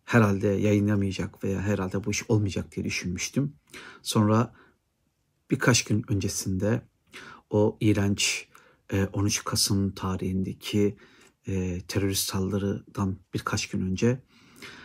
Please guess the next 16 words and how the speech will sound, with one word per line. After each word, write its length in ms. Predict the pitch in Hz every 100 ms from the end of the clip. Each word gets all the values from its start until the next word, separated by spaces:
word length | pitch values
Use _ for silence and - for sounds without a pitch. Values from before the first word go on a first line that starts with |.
| - -
e, 120 | 104
Erman 500 | 101 101 107 104 101
Toroğlu'nun 640 | - 101 95 95 120 143 - - - _ _ -
kitabını 540 | - 107 101 101 104 98 - -
yayınladığını, 640 | 117 98 98 95 98 95
hatıralarını 640 | - 104 98 - 98 98 107
yayınladığını 840 | 98 98 95 - 98 95 101 - -
öğrendim 580 | 95 - 110 110 110 113 - - -
ve 40 |
hemen 680 | 98 - 101 95 95 101 92
bir, 360 | 104 98 - - - - - -
e, 260 | 95 92 90
kitaba 380 | - - 92
ulaştım, 680 | 87 - 117 - - 110 110 - - - _ -
okudum 480 | 104 117 101 98
ve 260 | 95 95 -